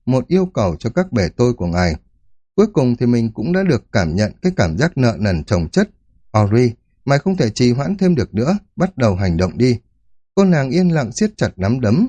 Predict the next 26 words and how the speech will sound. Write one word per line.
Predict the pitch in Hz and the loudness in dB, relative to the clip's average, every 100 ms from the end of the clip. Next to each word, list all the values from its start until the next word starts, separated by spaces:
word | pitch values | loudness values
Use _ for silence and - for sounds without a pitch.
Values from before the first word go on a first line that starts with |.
| - _ _ | -4 _ _
cô | 190 | 0
tìm | 190 143 117 | 2 0 0
kiếm | 120 151 | -2 0
giấy | 131 139 | 0 0
bút | 190 226 _ | 0 -2 _
tính | 113 147 | -2 0
viết | 202 202 | -2 -2
một | 92 - | -6 -2
phong | 113 113 | -2 0
thư | 123 117 - | 0 0 0
cho | 110 | -2
tử | 104 98 - | 0 -4 0
tước | 160 185 - | -2 -2 0
Rilin, | 123 120 131 123 - _ _ - | 2 2 0 -2 -8 _ _ 0
bảo | 127 | 0
anh | 165 | 2
ta | 185 180 | 0 2
nhanh | 180 175 | 2 0
chóng | 175 117 151 | -2 -4 -2
sắp | 190 | -4
xếp | 185 214 214 | 0 -2 0
cho | 170 | 0
mình | 127 90 | 0 0
gặp | 92 98 | -2 -2
mặt | 98 92 | -4 -4
Hút | - 196 | 0 0